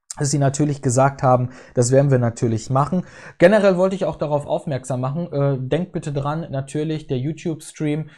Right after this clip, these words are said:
von, äh, der, also ihr müsst den YouTube-Channel natürlich von der D K B oder halt natürlich auf der, äh, handball punkt D K B punkt D E, glaub ich, könnt ihr da natürlich dann alle Spiele sehen.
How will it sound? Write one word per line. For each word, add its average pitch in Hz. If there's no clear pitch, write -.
von, 139
äh, 131
der, 123
also 131
ihr 127
müsst 147
den 139
YouTube-Channel 156
natürlich 143
von 139
der 131
D 135
K 139
B 135
oder 139
halt 131
natürlich 131
auf 127
der, 113
äh, -
handball 151
punkt 190
D 156
K 156
B 143
punkt 139
D 120
E, 131
glaub 107
ich, 135
könnt 170
ihr 190
da 156
natürlich 147
dann 147
alle 135
Spiele 123
sehen. 107